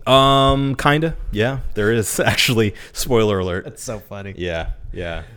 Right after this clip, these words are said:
Speaker 2: Uh,
Speaker 1: Yeah.
Speaker 2: what can you watch it on? Did
Speaker 1: Uh,
Speaker 2: you watch it in theaters?
Speaker 1: I watched it in theaters.
Speaker 2: Oh, nice.
Speaker 1: Yeah, yeah, yeah, yeah. Um, but it's currently premium streaming.
Speaker 2: Nope, not doing it.
Speaker 1: I know.
Speaker 2: Not doing it.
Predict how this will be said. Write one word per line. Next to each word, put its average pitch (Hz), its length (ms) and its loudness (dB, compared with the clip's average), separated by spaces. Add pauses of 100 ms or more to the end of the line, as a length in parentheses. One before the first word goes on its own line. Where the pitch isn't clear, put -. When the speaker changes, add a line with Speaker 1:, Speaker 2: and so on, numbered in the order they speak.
(140)
Speaker 2:
Uh, 101 440 -8
Speaker 1:
Yeah. 80 180 -8
Speaker 2:
what 170 160 -2
can 226 140 -4
you 196 100 -4
watch 180 280 -2
it 104 80 -6
on? 87 180 -18 (180)
Did - 80 -16 (400)
Speaker 1:
Uh, - 200 4
Speaker 2:
you 123 60 8
watch 120 180 6
it 247 40 -4
in 220 80 -4
theaters? 302 320 -6
Speaker 1:
I 113 120 2
watched - 260 0
it 143 60 -2
in 135 60 -4
theaters. 170 280 0
Speaker 2:
Oh, 101 200 -2
nice. 117 320 -4
Speaker 1:
Yeah, 95 240 0 (220)
yeah, 92 220 -8
yeah, 87 160 -6 (420)
yeah. 101 260 0
Um, 95 140 -4
but 107 260 -2
it's - 640 -8
currently 101 840 -4 (100)
premium 104 680 -2
streaming. 71 500 -12
Speaker 2:
Nope, 110 300 -6
not 101 220 -10
doing 127 180 -6
it. 110 180 -8
Speaker 1:
I 95 140 -4
know. 87 160 -2 (140)
Speaker 2:
Not 85 180 -10
doing 87 240 -12
it. 82 100 -18